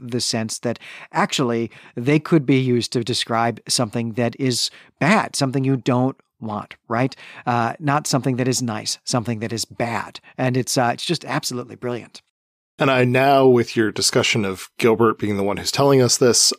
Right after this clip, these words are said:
Speaker 2: have in my mind the idea that the Corinthian is just a dreaming version of an elf from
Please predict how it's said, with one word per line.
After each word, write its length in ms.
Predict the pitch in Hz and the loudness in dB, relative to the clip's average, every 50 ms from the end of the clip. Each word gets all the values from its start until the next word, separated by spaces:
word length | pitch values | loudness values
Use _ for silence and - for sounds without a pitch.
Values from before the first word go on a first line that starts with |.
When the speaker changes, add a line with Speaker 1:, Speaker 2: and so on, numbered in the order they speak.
| _ _ - | _ _ -10
Speaker 2:
have 320 | - - - - 143 143 | -6 -6 -6 -6 -6 -8
in 100 | 139 131 | -8 -8
my 160 | 131 139 131 | -8 -8 -6
mind 480 | 127 131 139 143 143 135 135 131 123 110 | -2 0 2 4 4 6 6 4 4 4
the 160 | 101 120 120 | 4 4 4
idea 320 | 117 113 107 117 117 113 | 4 4 4 4 4 4
that 180 | 110 110 110 - - | 4 2 0 -2 -2
the 80 | 107 | -6
Corinthian 680 | - - - 117 117 120 117 - 135 127 120 120 120 117 | -4 0 2 2 2 2 4 4 6 6 6 6 4 4
is 380 | 123 123 - 131 123 113 104 - | 2 2 2 2 2 2 2 0
just 440 | - - 120 117 - - - - - - - - - - _ - | 0 2 2 4 4 2 0 -2 -4 -16 -18 -18 -20 -16 _ -10
a 100 | 104 101 | -8 -8
dreaming 520 | 98 - - 113 113 110 110 107 104 98 | -4 -2 0 2 4 4 2 2 0 -2
version 360 | 92 107 101 98 95 92 101 | -2 -2 -2 -2 -2 -4 -6
of 120 | 95 92 92 | -8 -8 -8
an 160 | 92 95 - | -8 -10 -8
elf 420 | - 92 85 85 - - - - - - | -8 -8 -8 -10 -12 -14 -14 -14 -14 -14
from 500 | - - - - 92 92 92 98 101 - | -14 -12 -10 -10 -8 -10 -10 -14 -18 -20